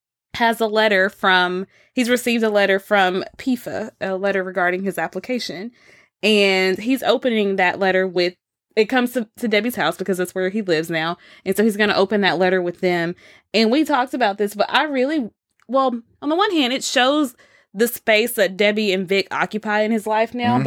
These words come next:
Speaker 1: because he's no longer at home.
Speaker 2: No.
Speaker 1: And so he's been
Speaker 2: They're
Speaker 1: living
Speaker 2: his
Speaker 1: with
Speaker 2: parents.
Speaker 1: them. Yeah. So
Speaker 2: Mm-hmm.
Speaker 1: they're kind of his parents now. That's his family. And that's who he's gonna,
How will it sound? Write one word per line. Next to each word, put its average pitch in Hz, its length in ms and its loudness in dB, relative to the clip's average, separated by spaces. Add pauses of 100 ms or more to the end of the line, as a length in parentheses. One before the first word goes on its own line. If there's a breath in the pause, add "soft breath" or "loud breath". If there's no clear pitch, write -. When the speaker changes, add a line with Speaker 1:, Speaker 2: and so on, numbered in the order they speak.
Speaker 1:
because 233 240 -2
he's 214 140 -4
no 196 200 -4
longer 208 500 -4
at 180 180 -2
home. 185 440 -4
Speaker 2:
No. 214 120 2
Speaker 1:
And - 80 -2
so 185 280 0 (260 soft breath)
he's 226 180 -4
been 190 80 -2
Speaker 2:
They're 156 100 4
Speaker 1:
living 220 200 4
Speaker 2:
his 214 80 0
Speaker 1:
with 202 100 0
Speaker 2:
parents. 226 400 2
Speaker 1:
them. 208 100 -2
Yeah. 285 200 0
So 233 120 -4
Speaker 2:
Mm-hmm. - 80 0
Speaker 1:
they're 240 180 2
kind 320 260 -2
of 285 80 -2
his 269 160 -4
parents 294 420 -6
now. 208 120 -2
That's 208 200 -6
his 269 160 -6
family. 254 400 0
And 190 120 -2
that's 202 220 -4
who 247 100 -2
he's 226 240 -2
gonna, 208 360 -2